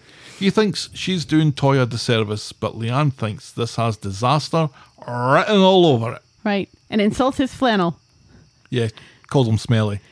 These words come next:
Speaker 2: Yeah.
Speaker 1: He looks a bit smelly, I have to say.
Speaker 2: A little.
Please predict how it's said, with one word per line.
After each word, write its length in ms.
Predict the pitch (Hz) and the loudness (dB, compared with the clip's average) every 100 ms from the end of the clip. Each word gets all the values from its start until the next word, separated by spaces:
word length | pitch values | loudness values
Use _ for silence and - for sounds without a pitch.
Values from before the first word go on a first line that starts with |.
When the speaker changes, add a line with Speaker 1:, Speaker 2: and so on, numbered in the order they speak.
| _ _ _ _ _ - | _ _ _ _ _ -4
Speaker 2:
Yeah. 200 | 202 175 - _ _ _ _ _ _ _ _ _ | -2 -4 -8 _ _ _ _ _ _ _ _ _
Speaker 1:
He 100 | 135 113 _ 160 | -6 -6 _ -6
looks 220 | 170 - | -6 -6
a 40 | |
bit 180 | 113 - | -12 -12
smelly, 340 | - 101 101 104 | -12 -10 -10 -10
I 40 | |
have 120 | 107 - | -12 -12
to 80 | |
say. 160 | 113 104 - _ - | -12 -12 -12 _ -6
Speaker 2:
A 160 | 554 440 | 0 2
little. 300 | 240 185 | 2 0